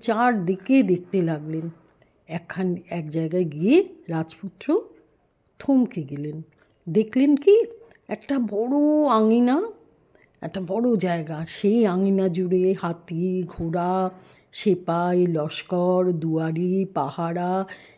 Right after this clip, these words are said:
সৈন্য, সামন্ত, সব সারি সারি দিয়ে দাঁড়িয়ে আছে। রাজপুত্র তাদেরকে ডেকে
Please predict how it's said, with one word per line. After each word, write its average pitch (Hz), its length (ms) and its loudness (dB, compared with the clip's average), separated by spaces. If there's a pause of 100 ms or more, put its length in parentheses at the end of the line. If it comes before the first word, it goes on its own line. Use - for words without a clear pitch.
(140)
সৈন্য, 170 640 0
সামন্ত, 196 720 -2 (460)
সব 320 640 6
সারি 208 340 -2
সারি 196 300 -2
দিয়ে 247 300 0
দাঁড়িয়ে 143 460 -4
আছে। 165 280 -12 (800)
রাজপুত্র 277 680 0
তাদেরকে 277 500 0
ডেকে 262 520 0